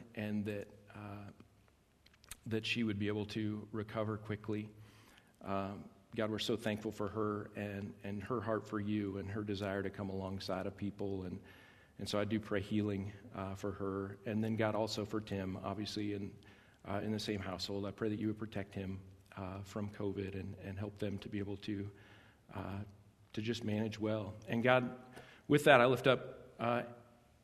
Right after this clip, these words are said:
everyone else, uh, anyone else in our church and beyond that's struggling,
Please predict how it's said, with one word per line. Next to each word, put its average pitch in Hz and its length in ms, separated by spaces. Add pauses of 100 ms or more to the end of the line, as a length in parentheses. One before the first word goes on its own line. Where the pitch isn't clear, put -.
everyone 139 320
else, 123 420 (220)
uh, 107 280
anyone 127 340
else 107 340 (120)
in 113 140
our 104 120
church 135 360
and 113 100
beyond 110 440
that's 101 160
struggling, 104 640